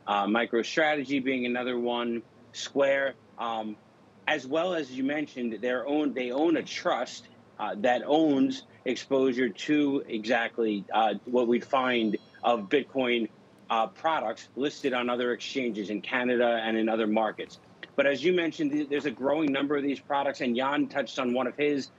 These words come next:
dap, D A P P. We've got B L O K, which is more blockchain related. We've got Bitwise with the product B I T Q.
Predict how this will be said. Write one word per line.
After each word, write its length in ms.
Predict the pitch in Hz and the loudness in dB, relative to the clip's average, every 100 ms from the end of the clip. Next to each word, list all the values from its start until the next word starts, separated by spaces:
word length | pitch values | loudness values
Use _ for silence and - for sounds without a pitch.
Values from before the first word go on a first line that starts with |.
| - - | -18 -2
dap, 320 | 123 123 120 | 0 0 -2
D 160 | 131 127 | 0 2
A 100 | 123 | 0
P 220 | - 135 | 0 -2
P. 420 | - 156 147 143 - - - | 0 2 2 2 -2 -12 0
We've 180 | 120 | 0
got 360 | 101 123 107 - | 2 0 0 0
B 180 | 135 139 | 4 4
L 160 | 131 | 4
O 180 | 123 127 | 2 0
K, 380 | - 139 139 135 | 0 0 2 2
which 200 | 117 120 | 2 -2
is 100 | 107 | 0
more 200 | 110 107 | 2 0
blockchain 720 | 82 104 120 135 - 151 139 | 0 0 0 0 0 0 2
related. 520 | 131 131 131 131 131 113 | 2 4 2 4 2 2
We've 200 | 110 90 | 0 2
got 180 | 110 95 - | 0 -2 -4
Bitwise 680 | 143 147 139 135 131 131 120 - - | -2 2 2 2 2 -2 -4 -14 -6
with 100 | 123 | -4
the 60 | 113 | -2
product 420 | - 127 123 98 | 0 0 0 0
B 120 | 127 | 0
I 180 | 117 117 | 2 0
T 300 | 98 - 107 - | -4 -4 -4 -6
Q. 560 | - - 156 147 147 | -6 2 4 6 2